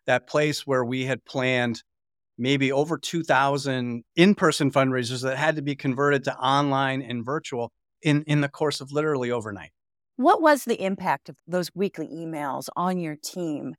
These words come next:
Speaker 2: as the pandemic unfolded?
Speaker 1: When I made the commitment, I didn't know how long I was gonna be <laughs> writing these, right? So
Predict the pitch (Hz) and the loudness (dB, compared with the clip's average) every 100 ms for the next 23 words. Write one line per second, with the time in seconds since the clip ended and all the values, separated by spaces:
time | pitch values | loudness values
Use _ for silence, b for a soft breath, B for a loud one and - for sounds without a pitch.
0 | _ _ _ 180 175 160 - 165 - 160 | _ _ _ 2 2 2 -4 -6 -4 -4
1 | 151 143 143 139 _ _ _ _ - 156 | -2 -6 -6 -10 _ _ _ _ -2 -2
2 | - 147 135 139 - - _ _ _ _ | -2 -6 -6 -8 -14 -18 _ _ _ _
3 | _ _ _ 143 147 170 208 202 175 151 | _ _ _ 0 4 6 6 4 0 2
4 | 170 156 117 123 175 170 131 135 131 135 | 2 2 4 2 2 -2 2 4 4 2
5 | 131 120 - 127 117 117 131 - - 151 | 2 0 0 -2 -2 -2 -2 -4 2 2
6 | - - _ _ - 190 - - 160 - | 2 -12 _ _ -8 -6 -6 -4 -6 -6
7 | _ _ _ _ _ _ - 156 156 156 | _ _ _ _ _ _ 6 10 12 10